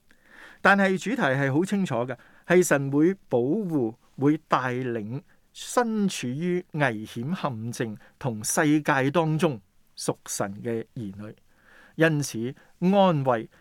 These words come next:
就係神要賜畀佢兒女嘅莫大恩典啦。以賽亞書四十一章一節經文記載：「眾海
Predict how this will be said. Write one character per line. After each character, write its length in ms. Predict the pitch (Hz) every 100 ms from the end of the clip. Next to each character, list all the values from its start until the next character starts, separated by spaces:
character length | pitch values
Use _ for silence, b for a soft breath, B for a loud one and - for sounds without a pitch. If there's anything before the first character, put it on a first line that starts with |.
| b
就 140 | - 170
係 80 |
神 220 | 160 131 131
要 120 | 160
賜 340 | 160 - 170
畀 160 | 151 175
佢 340 | 165 131 143 - -
兒 260 | 120 104
女 300 | 104 110 120
嘅 120 | 123 123
莫 200 | - 123 - _
大 140 | 113
恩 440 | 107 107 139 135 113
典 240 | 107 101
啦。 80 | - _ _ b b b b b b b
以 120 | 196
賽 140 | 208
亞 200 | 196 180
書 240 | 180 233 226
四 240 | - 160
十 120 | 156 -
一 120 | 165
章 260 | 165 156 156
一 40 |
節 260 | 151 - 123 -
經 160 | 170
文 160 | 143 104
記 180 | 110 110
載： 160 | 113 - _ -
「眾 300 | 190 185
海 120 | 175